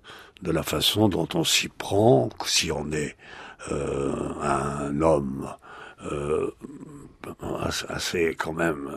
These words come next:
porté sur l'hétérosexualité. Je, je demande pardon à tout, à tous les lecteurs, toutes les lectrices qui nous écoutent, enfin, ou les électeurs, parce que quand même,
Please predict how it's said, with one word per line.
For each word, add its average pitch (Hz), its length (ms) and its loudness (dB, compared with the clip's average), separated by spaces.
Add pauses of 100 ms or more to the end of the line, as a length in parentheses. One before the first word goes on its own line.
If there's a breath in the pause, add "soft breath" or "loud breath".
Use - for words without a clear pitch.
(140)
porté - 480 2
sur - 240 -2
l'hétérosexualité. 80 1160 0
Je, - 140 -2 (400 loud breath)
je - 140 -2
demande 78 360 0
pardon 98 480 4
à 143 60 0
tout, - 400 -6 (200)
à 90 60 -2
tous - 200 -6
les 85 120 2
lecteurs, 82 560 4
toutes 87 140 -4
les 82 100 0
lectrices 85 540 0
qui 90 100 -2
nous 80 220 0
écoutent, 107 440 2
enfin, 147 260 -2
ou 78 160 -2
les 85 340 6
électeurs, 85 880 6 (960 loud breath)
parce - 300 0
que 82 260 8
quand - 220 -4
même, 73 180 0